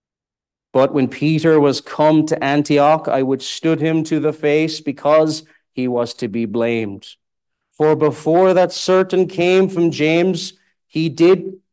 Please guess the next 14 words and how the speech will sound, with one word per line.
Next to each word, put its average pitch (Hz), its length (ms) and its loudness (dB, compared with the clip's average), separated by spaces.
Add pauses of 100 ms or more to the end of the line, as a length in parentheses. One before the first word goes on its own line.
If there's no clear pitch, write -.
(140)
eat 185 400 -6
with 151 220 -4
the 143 80 -4
Gentiles, 156 680 2
but 151 140 0
when 254 380 4
they 262 180 -2
were 240 360 -2
come, 143 600 -2 (100)
he 156 280 -8
withdrew 233 760 -4 (240)
and 202 140 -6
separated 233 760 -6
himself, 160 600 -2